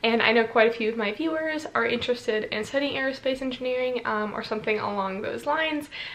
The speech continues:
and are always asking me questions. So, um, I've been kind of collecting some questions that y'all have asked me in the past that I frequently get asked, um, and thought I would talk to y'all about what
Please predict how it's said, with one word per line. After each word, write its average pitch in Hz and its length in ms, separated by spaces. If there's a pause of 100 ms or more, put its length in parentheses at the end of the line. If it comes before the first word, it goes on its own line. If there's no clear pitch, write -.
(140)
and 285 80
are 285 80
always 302 280
asking 277 280
me 254 80
questions. 214 560 (100)
So, - 300 (640)
um, 226 420
I've 233 220
been 233 180
kind 233 180
of 226 80
collecting 233 460
some 214 300
questions 220 600
that 214 200
y'all 208 200
have - 120
asked 208 260
me 233 120
in 214 40
the 214 80
past 320 520
that 214 120
I 214 120
frequently 269 480
get 247 120
asked, 226 480
um, 220 380
and 233 180
thought 262 200
I 277 60
would 277 120
talk - 320
to - 120
y'all 269 180
about 254 440 (520)
what 240 680